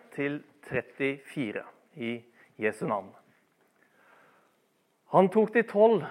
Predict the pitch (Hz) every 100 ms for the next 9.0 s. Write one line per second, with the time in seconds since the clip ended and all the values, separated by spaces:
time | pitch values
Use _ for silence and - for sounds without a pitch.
0 | - - _ _ 165 180 202 - - -
1 | - 220 147 147 226 - - _ _ _
2 | _ _ _ _ _ _ _ _ _ -
3 | 135 143 131 - - 123 110 - 107 101
4 | - _ _ _ _ _ _ _ _ -
5 | - 147 135 - - _ _ _ _ _
6 | _ - 107 117 147 170 180 151 127 139
7 | 135 147 143 - - - _ _ - -
8 | 135 139 110 113 117 107 - 98 104